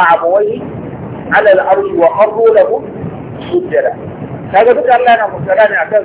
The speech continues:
yana siffanta gado ne na sarauta. Wannan shine ma'anar al-arshi a larabci.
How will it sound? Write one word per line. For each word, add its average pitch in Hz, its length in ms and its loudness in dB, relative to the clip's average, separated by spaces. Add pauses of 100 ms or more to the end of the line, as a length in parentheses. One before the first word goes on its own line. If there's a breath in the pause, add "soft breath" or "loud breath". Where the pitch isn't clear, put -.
(140)
yana 208 240 -2
siffanta 190 460 0 (260)
gado 208 340 2
ne - 140 -2
na - 160 -4
sarauta. 143 320 -4 (160)
Wannan - 260 -2
shine 233 240 -4
ma'anar 175 400 -2
al-arshi - 400 -4 (380)
a 143 100 2
larabci. 190 400 2